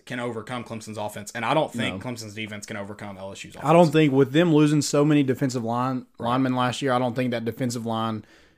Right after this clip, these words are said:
Speaker 2: is able to get any pressure on Joe Burrow. And when you're not getting any pressure, he's gonna sit back there all day and just pick you apart.
Speaker 1: Yeah. Do you think we get a traditional? So let's talk about score. Do you think we'll get a traditional score? Do you think? Like, what, what do you think it is?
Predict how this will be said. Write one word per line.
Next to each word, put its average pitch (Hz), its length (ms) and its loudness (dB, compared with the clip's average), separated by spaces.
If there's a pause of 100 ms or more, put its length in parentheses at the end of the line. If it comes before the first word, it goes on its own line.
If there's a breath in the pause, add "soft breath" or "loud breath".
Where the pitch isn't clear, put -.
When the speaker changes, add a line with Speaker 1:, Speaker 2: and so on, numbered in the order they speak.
Speaker 2:
is 117 160 -4
able 110 220 -2
to 107 80 -4
get 104 180 -4
any 104 160 -4
pressure 104 380 -4
on 95 160 -6
Joe 98 160 -4
Burrow. 95 320 -6
And 101 80 -6
when 135 140 2
you're 143 100 4
not 151 180 4
getting 131 140 2
any 120 140 0
pressure, 123 340 -2
he's 120 140 -2
gonna 117 120 -2
sit 113 300 -6
back 107 180 -4 (120)
there 110 200 -4
all 104 240 -2
day 101 240 -4
and 95 80 -6
just 95 200 -12
pick 98 180 -8
you 87 80 -18
apart. 85 340 -18 (140)
Speaker 1:
Yeah. 110 220 -6
Do 120 80 -4
you 156 40 2
think 220 140 2
we 185 80 0
get 165 120 0
a 156 60 -4
traditional? 139 440 -8
So 135 200 -4
let's 151 140 -2
talk 185 120 -2
about 147 140 -8
score. 117 220 -10
Do 107 80 -10
you 123 60 -12
think 170 120 -8
we'll 135 120 -6
get 120 100 -6
a 131 60 -4
traditional 117 440 -10
score? 147 260 -4
Do 113 60 -8
you 101 60 -14
think? 101 320 -18
Like, 98 100 -16
what, 139 200 -10
what 151 80 -4
do 139 60 -4
you 127 60 -8
think 104 160 -16
it 101 60 -18
is? 95 240 -16